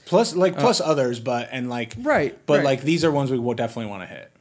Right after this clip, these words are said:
Speaker 2: Yeah, just
Speaker 1: Yeah.
Speaker 2: like last year, you know, we put a list, so, you know, we had a few people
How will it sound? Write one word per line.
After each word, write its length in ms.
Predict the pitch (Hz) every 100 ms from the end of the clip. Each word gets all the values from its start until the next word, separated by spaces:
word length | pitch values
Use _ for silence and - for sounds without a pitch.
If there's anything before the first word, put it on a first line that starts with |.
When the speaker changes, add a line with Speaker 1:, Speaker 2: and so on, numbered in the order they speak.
| _
Speaker 2:
Yeah, 240 | 180 127 -
just 220 | 143 165 165
Speaker 1:
Yeah. 60 |
Speaker 2:
like 120 | 165 156
last 300 | 151 120 123
year, 100 | 120
you 160 | 127
know, 100 | 123
we 160 | 123 139
put 240 | 139 170
a 60 | 160
list, 480 | 139 139 131 - -
so, 480 | - 123 120 120 104
you 120 | 127
know, 100 | 127
we 140 | 127
had 180 | 120 131
a 60 | 127
few 180 | 143
people 540 | 135 143 135 131 127